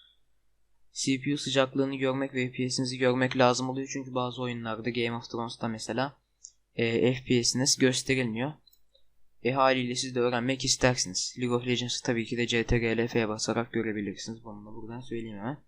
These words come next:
İzlediğiniz için teşekkürler. Kesinlikle yani işinize yarayacaktır. Bu M S F'tir bir örnek. Google'dan da indirebilirsiniz.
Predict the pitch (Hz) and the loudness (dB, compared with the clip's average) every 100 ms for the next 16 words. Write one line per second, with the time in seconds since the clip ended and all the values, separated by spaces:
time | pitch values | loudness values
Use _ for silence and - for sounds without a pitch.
0 | - - - - - _ _ 127 135 135 | -16 -16 -18 -20 -20 _ _ 4 6 4
1 | 131 135 - 135 143 131 127 117 120 - | 2 2 0 2 0 0 -2 0 0 2
2 | 131 - 123 123 - 123 113 - _ _ | 2 2 2 -2 4 6 6 2 _ _
3 | _ 117 123 110 117 117 - _ _ 123 | _ 2 4 4 4 -2 -4 _ _ -6
4 | 123 117 127 123 120 120 120 107 110 127 | -6 -4 0 0 0 0 -2 -2 -4 0
5 | 120 123 127 123 - 107 110 110 123 123 | 0 0 -2 -2 -2 -4 -2 -2 -2 -2
6 | 120 127 117 117 120 120 120 123 120 120 | -2 -2 0 -4 -4 -6 -6 -4 -2 4
7 | 123 120 - 127 - | 6 8 6 0 -6